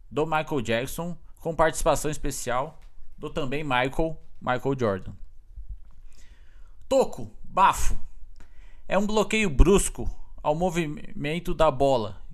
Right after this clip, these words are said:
que foi ou está sendo arremessada à cesta por um adversário. Bafo,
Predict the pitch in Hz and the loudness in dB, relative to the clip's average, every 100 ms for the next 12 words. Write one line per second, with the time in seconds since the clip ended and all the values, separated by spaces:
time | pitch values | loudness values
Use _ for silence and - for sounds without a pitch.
0 | - 165 143 - 160 185 - 190 185 175 | -6 4 8 8 6 4 0 0 2 2
1 | 160 165 170 170 160 165 165 - 139 147 | 2 0 2 2 2 2 2 2 2 0
2 | 151 - - 143 - 143 139 143 - 156 | -2 -6 0 2 2 -2 -4 2 4 4
3 | 165 165 156 170 - 107 92 - - - | 0 -4 -4 -4 -2 -4 -4 -10 -12 -14
4 | - - - - - - - - - - | -18 -16 -14 -14 -14 -14 -12 -12 -12 -14
5 | - - 180 175 202 - - | -14 -6 6 8 12 12 12